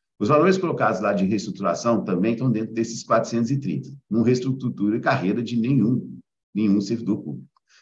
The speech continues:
É impossível, esses valores são insuficientes. Mesmo a nossa, que não é um impacto alto, mas é um impacto em torno de oitocentos e cinquenta milhões, ela, é, seria, e tem, com a, com a soma de todo mundo, seria impossível fazer. Então, a gente ainda tem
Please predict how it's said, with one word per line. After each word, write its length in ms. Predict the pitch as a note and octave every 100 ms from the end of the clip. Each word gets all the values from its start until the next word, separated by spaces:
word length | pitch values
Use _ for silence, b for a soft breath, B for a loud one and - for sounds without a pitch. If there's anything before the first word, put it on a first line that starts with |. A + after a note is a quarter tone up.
| b
É 80 | E2
impossível, 580 | F#2 F#2+ C3 G2+ - F2
esses 140 | E2
valores 300 | F2 E2+ G2
são 120 | - C3+
insuficientes. 920 | - F#3+ D3+ C3 - - - - - _ _ _
Mesmo 220 | G#2 C3+
a 40 | F#3+
nossa, 320 | B2+ B2 -
que 100 | A#2+
não 200 | A#2 C3+
é 320 | A#2 A#2+ F#2+ G2+
um 100 | G#2+
impacto 500 | G2 E2 G2+ - E2
alto, 500 | E2 - E3 - -
mas 200 | G2 F#2
é 40 |
um 100 | G2+
impacto 340 | F#2+ F#2+ F#2+ G2
em 80 | -
torno 240 | F#2+ F#2+
de 80 | F#2+
oitocentos 420 | E2+ - F#2+ G2
e 40 |
cinquenta 400 | F2+ E2+ F2+ E2
milhões, 640 | E2+ D2+ D2+ F#2+ C#3 - - _ _ _ _ _ -
ela, 500 | G2+ A#2 B2 - - - - -
é, 180 | G2 F#2
seria, 460 | A#2 G#2+ A#2+ A2 - F#2
e 160 | G#2
tem, 300 | F#2+ G#2 F#2+ -
com 100 | -
a, 120 | -
com 120 | B2
a 80 | A#2
soma 260 | A#2 G#2+
de 80 | G2+
todo 240 | F#2+ A2+ C#3
mundo, 240 | C#3 F#3+
seria 240 | - E3
impossível 520 | E3 E3+ D#3 A#2+ A#2 C3+
fazer. 420 | D#3 B2 D#2+ - _ _ _ _
Então, 140 | A2+
a 60 | A#2+
gente 180 | C3+ C3+
ainda 160 | C3+
tem 400 | B2+ A2+ - -